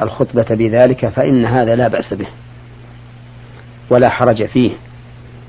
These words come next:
وليس من البدعة، وهذا أمر ينبغي التفطن له بين الأشياء التي تفعل على وجه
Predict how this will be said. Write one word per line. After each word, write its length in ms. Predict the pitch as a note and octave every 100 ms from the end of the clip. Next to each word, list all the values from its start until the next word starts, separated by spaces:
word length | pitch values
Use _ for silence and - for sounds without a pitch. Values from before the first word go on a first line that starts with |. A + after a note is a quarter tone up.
| - - - - -
وليس 280 | C3+ D3+ C3
من 160 | B2
البدعة، 400 | G#2+ G#2 G2 F#2+ - - - - - - - - - - - - - - - - A2+
وهذا 340 | B2+ C3 A#2+
أمر 420 | A#2 B2 B2 B2+ C#3 - - - - - - -
ينبغي 260 | B2+ B2 A2+
التفطن 680 | - A#2 B2+ - A#2+ A#2
له 260 | A2+ G#2 G#2 - - - - - - - - - - - - - -
بين 180 | B2+ B2
الأشياء 680 | A#2 A2+ - B2+ A#2 - - - - - - - - - - -
التي 320 | B2 B2 A#2+
تفعل 460 | - A#2+ A#2 A2+ G#2+ - -
على 180 | A2+ A#2
وجه 300 | A#2+ A2+ G2